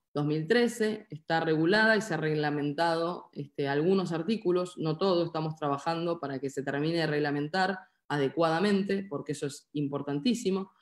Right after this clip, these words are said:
pero bueno, ya hay un gran derecho adquirido para las personas que tienen su perro de asistencia y que tienen libre, este, acceso, permanencia y deambulación en cualquier espacio público o privado, eh, de la nación o cualquier espacio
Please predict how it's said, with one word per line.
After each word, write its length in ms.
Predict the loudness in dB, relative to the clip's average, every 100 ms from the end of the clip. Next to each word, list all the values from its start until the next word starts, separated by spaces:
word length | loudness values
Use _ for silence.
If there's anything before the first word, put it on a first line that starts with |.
| -20 _
pero 160 | 2 4
bueno, 320 | 4 0 -4
ya 140 | -2 2
hay 80 | 4
un 100 | 4
gran 220 | 4 6
derecho 460 | 6 4 4 2
adquirido 720 | 2 0 2 4 6 4 2 -4
para 140 | -4
las 300 | -4 -6 -16 _ -10
personas 360 | -8 -4 -6 -4
que 120 | -4
tienen 180 | -2 -2
su 140 | -4
perro 140 | -4 -4
de 60 |
asistencia 640 | -4 -2 0 0 0 -4 -6 -20 -20 -6
y 140 | -4
que 140 | 0 2
tienen 500 | 2 2 0 -4 -2
libre, 600 | 2 4 6 4 2 -2 -6
este, 460 | -6 -6 -2 2
acceso, 640 | 2 0 2 2 2 0 0
permanencia 500 | 0 0 -2 -2 0
y 40 |
deambulación 600 | 0 0 0 -2 -2 0
en 100 | 0
cualquier 300 | 0 -2 -4
espacio 480 | -4 -4 -4 -4 -2
público 340 | 0 0 0
o 60 | -2
privado, 600 | 0 2 2 2 0 -4 _ _ _ _ -2
eh, 280 | 4 6 6
de 80 | 4
la 80 | 2
nación 360 | 0 2 4
o 60 | 4
cualquier 280 | 2 0 -2
espacio 520 | -2 -4 0 0